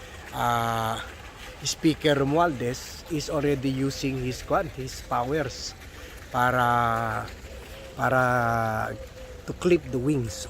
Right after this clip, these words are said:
or to lessen the, the political campaigning na ginagawa ni Sara Duterte,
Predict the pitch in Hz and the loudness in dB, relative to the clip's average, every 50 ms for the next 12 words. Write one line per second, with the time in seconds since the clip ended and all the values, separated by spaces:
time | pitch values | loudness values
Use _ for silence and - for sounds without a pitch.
0 | - 123 127 127 127 123 - - - 127 123 123 120 113 113 110 113 113 113 123 | -6 -4 -2 -2 -2 -4 -4 -4 -2 -2 0 0 0 -2 -4 -4 -4 -4 -2 -2
1 | 135 131 - - 139 131 120 113 107 107 110 107 117 117 113 110 107 107 107 110 | 0 0 0 0 0 0 0 0 -2 -4 -4 -4 -4 -4 -4 -4 -4 -4 -6 -6
2 | 110 104 101 101 - - - - - - - - - - - - 123 123 113 - | -6 -6 -6 -8 -10 -12 -16 -16 -16 -14 -14 -14 -14 -14 -12 -8 -6 -6 -6 -2
3 | - 143 131 135 123 - - - 123 120 - 127 120 117 - - 127 123 120 117 | 0 0 0 0 -2 -4 -4 -4 -4 -4 -2 -4 -4 -4 -2 -2 0 0 0 0
4 | 120 120 117 117 117 117 113 110 110 104 113 117 117 113 110 110 120 110 113 110 | 0 -2 -2 -2 -2 -2 -4 -4 -4 -4 -4 -2 -2 -2 -2 -4 -4 -2 -2 -2
5 | - - 120 117 117 113 - - 123 117 107 107 107 104 104 113 - - 127 123 | -4 -4 -4 -4 -4 -4 -4 -2 0 0 2 0 -2 -4 -4 -8 -4 0 0 0
6 | 123 - - - 104 98 | 0 -2 -4 -6 -6 -6